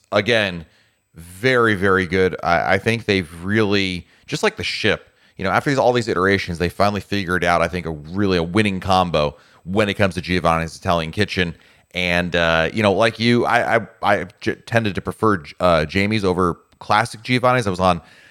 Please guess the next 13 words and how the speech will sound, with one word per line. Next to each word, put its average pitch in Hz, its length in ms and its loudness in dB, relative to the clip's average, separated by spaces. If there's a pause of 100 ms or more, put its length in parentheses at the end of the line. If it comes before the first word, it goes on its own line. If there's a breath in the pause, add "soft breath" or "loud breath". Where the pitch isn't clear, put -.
(160 loud breath)
Adventure 120 420 2
of 104 60 2
the 92 80 -6
Seas 92 280 -4
in 80 200 -10
June, 95 360 -2
and 85 80 -4
they 95 120 0
have 92 240 2
the 69 260 -8
really 78 720 0
O 104 160 6
G 92 500 -2